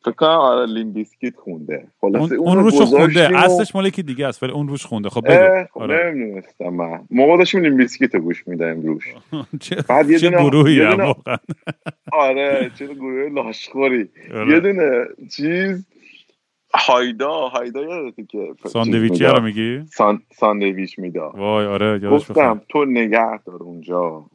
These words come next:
Speaker 1: ماشینت هم روشن باشه، من می‌رم تو، با سند-، خب، ساندویچ میام بیرون، چی کار داری؟»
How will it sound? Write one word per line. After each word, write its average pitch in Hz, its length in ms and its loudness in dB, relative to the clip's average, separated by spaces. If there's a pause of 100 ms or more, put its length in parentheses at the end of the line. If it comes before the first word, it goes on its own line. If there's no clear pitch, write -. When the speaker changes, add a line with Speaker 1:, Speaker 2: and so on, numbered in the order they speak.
(160)
Speaker 1:
ماشینت 101 540 -6
هم 90 200 -4
روشن 90 520 -2
باشه، 85 480 -8 (540)
من 107 220 2
می‌رم 104 520 0
تو، 123 520 -10 (560)
با 104 220 -6
سند-، 110 300 -8
خب، 110 160 -12
ساندویچ 104 440 -6
میام 101 240 -6
بیرون، 82 300 -8
چی - 140 -12
کار 113 200 4
داری؟» 82 320 0